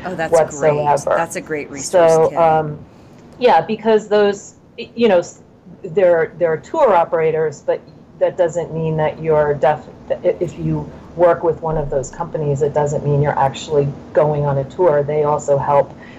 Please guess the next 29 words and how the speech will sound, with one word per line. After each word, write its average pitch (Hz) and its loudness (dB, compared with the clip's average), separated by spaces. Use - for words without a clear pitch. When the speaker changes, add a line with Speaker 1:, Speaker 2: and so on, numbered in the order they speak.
Speaker 2:
people 151 2
independently. 139 0
Speaker 1:
That's 165 6
Speaker 2:
Um, 156 4
Speaker 1:
great. 151 -2
Well, 214 2
I 214 2
have 240 0
to 240 -6
tell 226 2
you, 208 2
we 190 0
have 185 -2
less 185 0
than 254 2
a 262 2
minute 196 2
left, 143 -2
and 170 2
the 165 4
one 180 2
last 196 -2
question 175 -6
that 165 -2
I 160 2
wanted 156 -2
to 160 -2
ask 147 -4
you 135 -2